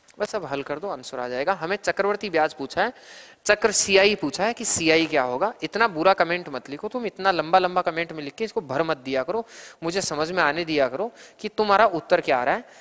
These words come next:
ठीक है। ये बातें हम बाद में देखेंगे। पन्द्रह परसेंट का फ्रैक्शन आप सब जानते हैं सर, पन्द्रह परसेंट का फ्रैक्शन होता है तीन बटा बीस।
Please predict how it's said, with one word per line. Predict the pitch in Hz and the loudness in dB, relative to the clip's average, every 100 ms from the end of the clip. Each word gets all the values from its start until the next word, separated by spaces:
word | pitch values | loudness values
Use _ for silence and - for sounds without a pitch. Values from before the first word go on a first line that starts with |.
| - | -10
ठीक | - 165 | -4 0
है। | 247 - - 170 | 0 -2 -4 0
ये | |
बातें | 165 156 226 | 2 2 0
हम | 233 | 0
बाद | 135 123 | 0 0
में | 131 | -4
देखेंगे। | 120 113 135 | -6 -8 -10
पन्द्रह | 196 - 165 208 | -4 -2 2 2
परसेंट | 220 202 208 202 | 2 0 -2 -4
का | 208 | -4
फ्रैक्शन | - 156 196 | -2 -4 -4
आप | 202 | -6
सब | - - 151 | -4 -6 -4
जानते | 143 127 123 | -4 -4 -8
हैं | 170 | -8
सर, | 214 | -10
पन्द्रह | - 151 170 - 156 - _ _ | -10 -6 -4 -4 -10 -12 _ _
परसेंट | 156 - 151 | -6 -6 -8
का | 151 | -8
फ्रैक्शन | 139 131 - | -6 -8 -8
होता | 131 123 | -14 -10
है | 202 - | -12 -10
तीन | 139 131 | -12 -12
बटा | 123 165 | -12 -12
बीस। | 120 117 - - | -12 -14 -12 -12